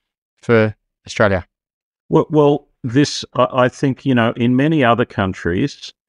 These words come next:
Speaker 2: you do have large managed funds, um, that own housing. And,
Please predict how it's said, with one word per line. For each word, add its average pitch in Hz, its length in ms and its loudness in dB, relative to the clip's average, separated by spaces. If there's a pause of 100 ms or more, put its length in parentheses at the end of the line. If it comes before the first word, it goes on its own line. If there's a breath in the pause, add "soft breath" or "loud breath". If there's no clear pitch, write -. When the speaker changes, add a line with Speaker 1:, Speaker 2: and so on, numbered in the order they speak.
(480)
Speaker 2:
you 110 260 2
do 120 320 2
have 117 300 0
large 101 500 2
managed 95 520 -2
funds, 104 880 -2 (160)
um, 90 640 2 (460)
that 101 340 0
own 98 300 0
housing. 90 560 -2 (1000)
And, 95 320 2